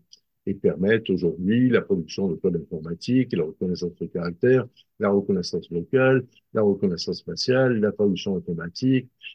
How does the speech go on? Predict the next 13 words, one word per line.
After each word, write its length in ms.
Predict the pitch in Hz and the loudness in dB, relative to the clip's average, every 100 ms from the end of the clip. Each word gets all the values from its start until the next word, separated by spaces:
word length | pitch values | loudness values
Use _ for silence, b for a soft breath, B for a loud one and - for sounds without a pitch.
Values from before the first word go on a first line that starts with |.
| - | -4
la 120 | 117 | -2
production 520 | - 107 92 - 107 | 0 0 -2 0 2
de 120 | 92 85 | 2 0
textes 360 | - 110 - | -4 -8 -8
et 40 | 78 | -6
d'images. 460 | 87 113 151 110 _ _ B _ - | -2 0 0 -4 _ _ B _ 0
Faut-il 320 | 131 135 110 | 0 0 -4
craindre 480 | - 131 165 139 98 | -2 0 0 0 -2
le 160 | 104 107 | 0 2
développement 680 | 104 98 104 92 98 107 120 | 4 4 4 4 4 2 2
de 100 | 95 | 2
l'intelligence 640 | 90 87 92 85 95 - | 2 0 -2 0 -2 -4
artificielle ? 520 | - - 80 - - | -12 -14 -16 -10 -10